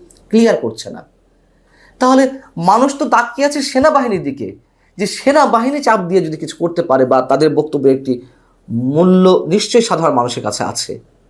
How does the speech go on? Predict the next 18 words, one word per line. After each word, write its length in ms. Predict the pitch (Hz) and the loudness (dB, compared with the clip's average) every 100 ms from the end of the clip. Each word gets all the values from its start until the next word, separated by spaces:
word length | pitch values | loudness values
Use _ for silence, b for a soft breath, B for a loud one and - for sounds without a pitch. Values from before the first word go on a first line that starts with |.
| _ _ _ _ _ _ _ - | _ _ _ _ _ _ _ -4
মানুষ 260 | 165 185 185 | 0 0 0
আর 60 | |
তার, 160 | 180 175 - _ _ _ - | 0 -2 -4 _ _ _ -2
তাহলে 180 | 170 | 0
কার 220 | 165 185 214 | 2 0 0
কাছে 220 | 202 120 | -2 -4
যাবে? 320 | - - 101 _ _ _ _ _ _ _ _ _ _ _ _ _ - - B B B - | -6 -6 -12 _ _ _ _ _ _ _ _ _ _ _ _ _ -20 -20 B B B 2
তিনি 160 | 240 | 4
একুশে 440 | 247 - 240 233 240 | 6 4 0 -2 -2
মে 260 | 214 247 247 - | 0 0 -2 -8
কি 160 | 262 | -4
এমন 200 | 294 277 | -2 -2
বলেছিলেন 520 | 190 170 233 233 165 | -2 0 0 0 -4
যার 200 | 135 151 | 0 0
কারণে 300 | 151 151 175 | 0 -2 -2
সরকারের 400 | 170 143 143 156 | -4 -8 -6 -6
মধ্যে 260 | 151 151 147 | -4 -2 -2
এরকম 280 | 147 147 | -2 -4